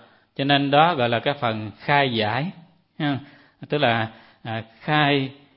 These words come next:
giải, à, để cho mình tỏ hiểu. Ừ. Còn cái chương Văn Thù này á, à, là muốn nói đến cái chỗ y giải để mà tu hành, thấy không? À,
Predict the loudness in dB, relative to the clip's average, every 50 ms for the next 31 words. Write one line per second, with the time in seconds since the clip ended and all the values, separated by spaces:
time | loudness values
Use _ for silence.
0 | _ -14 -6 -2 -2 0 0 0 -2 -2 -4 -6 -12 -18 -20 -16 -14 -10 -8 -6
1 | -4 -4 -4 -6 -6 -8 -8 -8 -4 -4 -4 -4 -4 -4 -2 0 2 2 2 2
2 | 2 0 0 -2 -4 -6 -14 -20 _ _ _ _ -10 -6 -4 -4 -4 -6 -6 -10
3 | -18 _ _ _ _ _ _ _ _ -8 -4 -4 -2 0 0 0 2 2 2 2
4 | 4 2 2 2 0 -2 -2 0 0 0 0 0 0 0 2 2 2 2 0 0
5 | -4 -10 -20 -20 _ _ _ _ _ _ _ _ _ _ _ -12 -8 -6 -6 -4
6 | -6 -6 -8 -12 _ _ _ -8 -2 0 0 0 0 0 0 -2 0 2 2 2
7 | 4 4 2 2 0 -4 -12 -16 -18 _ _ _ -8 -8 -6 -4 -2 0 0 0
8 | -2 -6 -6 0 2 4 4 4 4 2 4 2 4 2 2 -2 -4 -8 -12 -20
9 | _ -14 -6 -4 -2 -2 -2 -2 -4 -4 0 0 0 0 2 0 -4 -6 -10 -18
10 | _ _ _ _ _ _ _ _ _ -8 -6 -4 -4 -6 -8 -12 -20 -20 _ _
11 | _ _ -8 -6 -4 -2 -2 -2 -4 -6